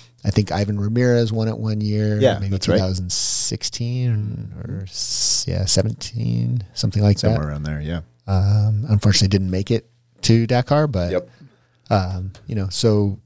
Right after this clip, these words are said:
Speaker 1: it, it's a cool thing to try to encourage guys to, you know, give 'em a little extra incentive to, to try to make it to the,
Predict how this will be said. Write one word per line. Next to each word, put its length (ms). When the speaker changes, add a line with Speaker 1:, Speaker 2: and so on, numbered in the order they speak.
Speaker 1:
it, 180
it's 220
a 40
cool 260
thing 320
to 100
try 220
to 120
encourage 480
guys 400
to, 140
you 160
know, 80
give 220
'em 80
a 60
little 200
extra 540
incentive 580
to, 320
to 120
try 200
to 80
make 260
it 120
to 120
the, 300